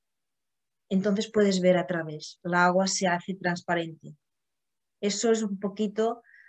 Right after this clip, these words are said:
eh, la conciencia, el, el darte cuenta, ¿no? Eh, aclarar la mente, aquietarla lo suficiente para que se calme y podamos ver a través, darnos cuenta.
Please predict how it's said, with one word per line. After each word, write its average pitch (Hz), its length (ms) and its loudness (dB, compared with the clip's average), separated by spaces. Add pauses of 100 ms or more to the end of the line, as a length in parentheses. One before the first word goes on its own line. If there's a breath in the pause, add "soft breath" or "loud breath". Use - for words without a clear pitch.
(100)
eh, 175 840 2
la 175 200 -2
conciencia, 170 680 -6
el, 165 380 -4
el 180 140 0
darte 190 400 0
cuenta, 160 440 0
¿no? 180 360 -6
Eh, 156 500 -10
aclarar 220 520 6
la 240 200 4
mente, 202 560 0 (640)
aquietarla 240 720 4
lo 247 120 4
suficiente 277 920 -2 (380)
para 185 220 0
que 202 140 -6
se 185 360 -6
calme 320 600 4 (1160)
y 226 80 0
podamos 226 500 4
ver 214 160 4
a 196 100 2
través, 170 600 -4
darnos 185 500 -4
cuenta. 139 340 -18